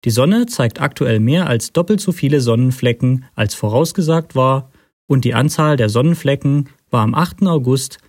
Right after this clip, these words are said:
auf dem höchsten Wert seit September zweitausendeins. Größere Auswirkungen auf die Erde hat dies zwar aktuell nicht, weil keiner der daraus resultierenden Flares direkt auf die Erde gerichtet war, so wie jener,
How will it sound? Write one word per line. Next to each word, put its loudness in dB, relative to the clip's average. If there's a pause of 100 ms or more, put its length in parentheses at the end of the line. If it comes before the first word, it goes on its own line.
auf -4
dem -2
höchsten 0
Wert -2
seit 0
September 0
zweitausendeins. -2 (1080)
Größere 0
Auswirkungen 0
auf -4
die -4
Erde 2 (280)
hat -2
dies 0
zwar -2
aktuell -4
nicht, -2 (400)
weil 0
keiner 2
der 0
daraus -2
resultierenden 0
Flares 0
direkt -4
auf -4
die -4
Erde 0
gerichtet -2
war, 0 (240)
so -2
wie 2
jener, 2